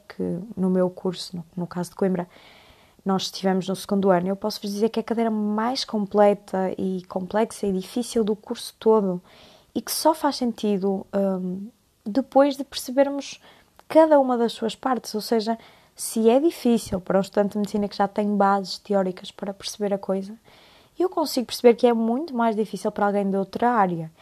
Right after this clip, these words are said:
E por isso mesmo é que eu vos quero tentar transmitir aquilo que sei da melhor forma possível para que consigamos simplificar um bocadinho a questão e, acima de tudo, eh, vos possa dar uma perspectiva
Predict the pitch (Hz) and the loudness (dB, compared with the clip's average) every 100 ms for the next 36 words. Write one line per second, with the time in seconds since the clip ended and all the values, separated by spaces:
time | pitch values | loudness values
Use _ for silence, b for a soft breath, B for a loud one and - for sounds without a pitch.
0 | B B 240 - 240 - 247 240 240 - | B B -10 -4 -4 2 2 2 -2 0
1 | 233 226 - - 226 214 196 - _ b | 0 0 -10 -2 2 2 0 -8 _ b
2 | b b - 220 202 220 214 208 196 196 | b b -2 -2 0 -2 -2 -6 -6 -6
3 | 202 196 220 202 - - - 190 180 - | -6 -6 -8 -10 -12 -6 0 2 2 -4
4 | 196 202 208 233 302 - 208 196 185 185 | -2 0 2 2 2 2 2 2 -2 -4
5 | - - 202 180 196 b b b b b | -6 -2 -2 -2 -8 b b b b b
6 | - 254 262 269 - 269 262 - _ _ | 4 8 8 6 -2 0 0 -6 _ _
7 | _ _ _ - - 302 320 285 277 - | _ _ _ -16 -8 -2 2 4 2 0
8 | 240 247 - 226 220 214 214 208 202 196 | 0 0 0 2 2 2 0 0 0 -2
9 | 196 - 208 208 254 _ b b b b | -4 -2 2 2 -2 _ b b b b
10 | - 269 277 277 277 269 - 240 - - | 2 4 4 2 2 0 0 -2 -2 -18
11 | _ _ - 233 226 214 220 196 208 220 | _ _ 2 4 6 4 0 -4 -4 -6
12 | - 226 226 - 226 220 208 _ - 269 | 0 2 2 0 2 2 0 _ -2 -2
13 | - - 262 262 226 233 | -2 -4 0 0 0 -2